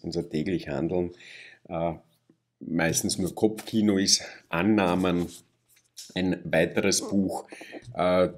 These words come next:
das ebenfalls mir bezüglich, äh, Ordination und, und Team, äh, geholfen hat, ist die von Emil Durkheim,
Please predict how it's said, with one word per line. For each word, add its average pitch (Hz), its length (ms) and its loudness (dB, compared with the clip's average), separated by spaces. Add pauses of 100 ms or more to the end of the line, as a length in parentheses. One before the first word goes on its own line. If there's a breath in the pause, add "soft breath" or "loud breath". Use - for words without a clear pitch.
(120)
das - 720 4
ebenfalls 104 600 6
mir 92 320 4 (260)
bezüglich, 90 840 -2
äh, - 40 -4
Ordination 90 1080 2
und, 90 480 0
und 87 360 -8
Team, 101 480 4 (520 loud breath)
äh, 85 300 -2
geholfen 92 560 0
hat, 92 240 0
ist - 560 0 (560 loud breath)
die 82 600 -2 (640)
von 104 320 0
Emil 92 340 0
Durkheim, 101 840 2